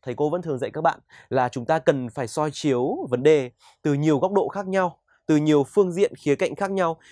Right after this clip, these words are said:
để chúng ta nhìn vấn đề được toàn diện hơn. Giống như một viên kim cương có nhiều mặt,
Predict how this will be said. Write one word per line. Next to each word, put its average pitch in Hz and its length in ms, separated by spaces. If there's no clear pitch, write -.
để 147 140
chúng 131 200
ta 160 120
nhìn 156 320
vấn 123 160
đề 139 220
được 139 240
toàn 131 180
diện 127 200
hơn. 143 260
Giống 139 240
như 180 140
một 143 180
viên 165 140
kim 170 180
cương 160 180
có 131 100
nhiều 160 160
mặt, 139 180